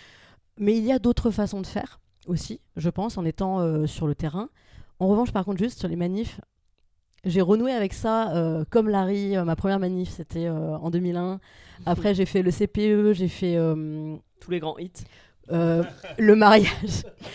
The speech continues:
Speaker 1: Pour le mariage gay, euh, voilà. Euh, mais vraiment, j'ai eu un, un coup de, pff, comment dire, quelque chose qui m'a, euh, qui m'a, euh, un peu peut-être justement fait renouer avec le fait d'être, euh, comme ça, euh, dans la foule, pour, euh, un,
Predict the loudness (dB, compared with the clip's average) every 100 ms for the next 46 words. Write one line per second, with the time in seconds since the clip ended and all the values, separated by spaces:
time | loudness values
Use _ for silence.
0 | -16 -18 -20 -8 8 8 10 6 6 4
1 | 2 0 0 2 2 2 2 2 4 2
2 | 2 0 0 0 -2 -6 -6 -2 0 0
3 | 0 -2 0 0 0 -2 -6 -8 -10 -8
4 | -4 -2 -2 -6 -12 -16 -16 -18 -16 -18
5 | -18 -20 _ _ -20 -16 -12 -10 -12 -12
6 | -12 -8 -6 -6 -6 -8 -12 -18 _ _
7 | _ _ -20 -20 _ _ _ _ -10 -4
8 | -2 0 0 0 -2 -4 -4 -6 -2 -2
9 | -2 -6 -4 -4 -2 -2 0 0 2 0
10 | 0 -2 -2 -4 -4 -4 -4 -6 -6 -8
11 | -6 -4 -4 -4 -6 -8 -6 -6 -6 -6
12 | -4 -2 -4 -6 -8 -10 -12 _ _ _
13 | -2 0 0 -2 -4 -4 -4 -8 _ _
14 | _ -10 -2 2 2 2 0